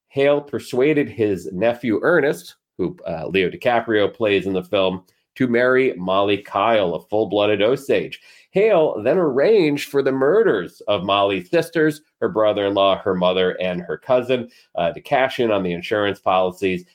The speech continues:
and also collect, uh, the head rights of each family member. Uh, Molly and Ernest Burkhart inherited all of the head rights from her family, and investigators soon discovered that Molly was being poisoned. Uh, Ernest's attempt to kill his wife failed.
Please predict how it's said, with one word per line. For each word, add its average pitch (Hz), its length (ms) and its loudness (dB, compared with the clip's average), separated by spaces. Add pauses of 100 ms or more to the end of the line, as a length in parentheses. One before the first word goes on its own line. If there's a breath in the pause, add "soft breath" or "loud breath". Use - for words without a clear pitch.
(120)
and 87 100 -2
also 87 300 -2
collect, 87 580 -4 (200)
uh, 82 120 -2
the 80 100 -8
head 123 240 -2
rights 98 300 0
of 85 140 -6
each 95 200 -2
family 131 340 0
member. 127 440 0 (280 soft breath)
Uh, 80 420 -2
Molly 113 500 2
and 95 220 -4
Ernest 101 340 -4
Burkhart 117 460 0
inherited 175 680 0
all 135 220 2
of 120 140 -8
the 98 60 -4
head 131 300 -2
rights 92 320 0
from 90 200 -4
her 82 120 -6
family, 131 440 0 (260)
and 113 120 0
investigators 113 720 0 (160)
soon 180 240 -2
discovered 127 480 0
that 107 140 0
Molly 87 380 0
was 90 160 -4
being 101 320 -2
poisoned. 151 540 0 (460)
Uh, 82 300 -2
Ernest's 147 540 0
attempt 120 380 -4
to - 80 -8
kill 127 240 0
his 113 160 0
wife 98 300 0
failed. 120 480 0